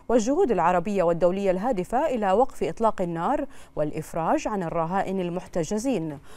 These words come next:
وإيصال المساعدات الإنسانية للسكان المدنيين في القطاع،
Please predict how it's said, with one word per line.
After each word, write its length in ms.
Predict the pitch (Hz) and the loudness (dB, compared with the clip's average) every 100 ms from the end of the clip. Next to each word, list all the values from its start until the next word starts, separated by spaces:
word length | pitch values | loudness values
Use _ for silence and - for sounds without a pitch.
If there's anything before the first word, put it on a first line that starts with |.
| - | -8
وإيصال 640 | 170 151 170 - 196 220 311 | -2 0 0 0 2 2 2
المساعدات 800 | 240 214 - 220 156 156 185 180 | 0 -2 0 0 0 2 2 2
الإنسانية 580 | 156 151 170 196 170 170 | -6 -4 -4 -2 -2 -2
للسكان 680 | 302 254 - - - 190 233 | 0 0 -2 -6 -2 -2 0
المدنيين 880 | 190 180 165 170 180 190 180 160 | 0 0 0 -2 -2 -2 0 -2
في 120 | 160 160 | -4 -8
القطاع، 580 | 147 220 - 156 147 | -6 -4 2 2 2